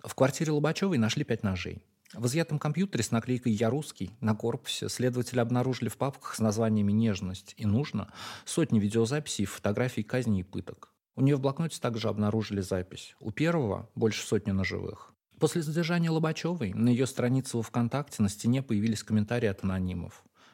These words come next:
"Верим, надеемся, ждём, скучаю, верните мне сестру". Подруга Лобачёвой Анастасия Солдатова познакомилась с ней в две тысячи двенадцатом году в правых группах во ВКонтакте. Там они общались под никами Гертруда Гесс, это Солдатова,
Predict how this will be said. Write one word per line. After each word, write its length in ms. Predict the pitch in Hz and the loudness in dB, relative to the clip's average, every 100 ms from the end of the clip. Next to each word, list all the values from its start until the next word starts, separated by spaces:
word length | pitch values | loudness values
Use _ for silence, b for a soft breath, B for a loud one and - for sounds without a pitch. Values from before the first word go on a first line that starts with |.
| - | 0
"Верим, 420 | 117 156 135 104 - | 2 4 0 -2 0
надеемся, 680 | 101 95 117 127 117 - | 2 2 0 -2 -4 -4
ждём, 460 | 92 101 104 107 104 b b b | -4 0 0 0 -6 b b b
скучаю, 640 | - 104 - 101 104 104 101 B B B | -6 -4 0 0 0 -2 -8 B B B
верните 460 | 107 107 110 110 110 | 4 6 6 6 4
мне 140 | 107 | 4
сестру". 560 | - 104 - 107 107 - _ - | 2 -6 -6 -4 -6 -10 _ 0
Подруга 300 | 160 202 196 | 4 6 6
Лобачёвой 520 | 190 196 - 214 160 | 6 6 6 6 6
Анастасия 480 | 120 - 131 147 147 | 6 4 0 0 -2
Солдатова 460 | 143 147 185 117 | 0 0 0 0
познакомилась 580 | 101 - 131 208 180 113 | 0 0 2 4 4 2
с 60 | - | 0
ней 100 | 139 | -2
в 40 | |
две 120 | 110 | -2
тысячи 320 | 107 139 - 110 | -2 -2 0 0
двенадцатом 500 | 117 117 104 - 104 | 4 2 2 0 2
году 260 | 135 180 | 2 0
в 80 | - | -2
правых 300 | - 165 156 | -2 -2 -2
группах 340 | 156 160 - | -2 -4 -6
во 60 | 107 | -8
ВКонтакте. 640 | - 117 113 95 - - - _ _ | -2 0 0 -2 -6 -14 -18 _ _
Там 160 | - 143 | -2 2
они 120 | 143 | 2
общались 400 | 139 - 170 131 | 0 0 0 2
под 200 | - 107 | 2 4
никами 320 | 139 - 120 | 4 6 6
Гертруда 480 | 104 113 - 117 107 | 6 4 2 0 0
Гесс, 460 | 107 165 202 - - - - | 0 0 0 -6 -14 -16 -12
это 140 | 104 | -6
Солдатова, 640 | - 104 95 80 - - | 2 2 2 -2 -6 -14